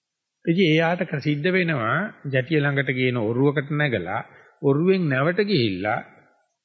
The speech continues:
ඔරුවෙන් නැගට නැගලා නැවෙන් ගමන යනවා. නිසා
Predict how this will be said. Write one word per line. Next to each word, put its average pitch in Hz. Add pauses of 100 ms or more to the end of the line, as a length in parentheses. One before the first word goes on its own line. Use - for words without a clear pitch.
(520)
ඔරුවෙන් 151
නැගට 131
නැගලා 117 (240)
නැවෙන් 165
ගමන 113
යනවා. 85 (1300)
නිසා 190